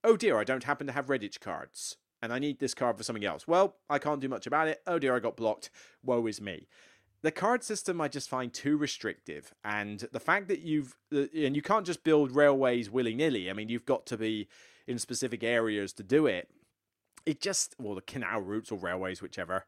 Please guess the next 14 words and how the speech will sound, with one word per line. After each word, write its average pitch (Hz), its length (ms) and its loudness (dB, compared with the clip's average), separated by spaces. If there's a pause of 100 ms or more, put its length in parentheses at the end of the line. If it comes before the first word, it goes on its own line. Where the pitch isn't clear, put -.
(200)
It 120 80 -6
depends 98 300 -6
on 92 80 -12
the 87 40 -12
s-, - 200 -12
time 98 220 -2
of 85 40 -10
the 87 320 -8
game. 87 300 -8 (600)
But 113 220 -2 (340)
I - 140 -10
just - 180 -4
found 170 480 -4
it 160 280 4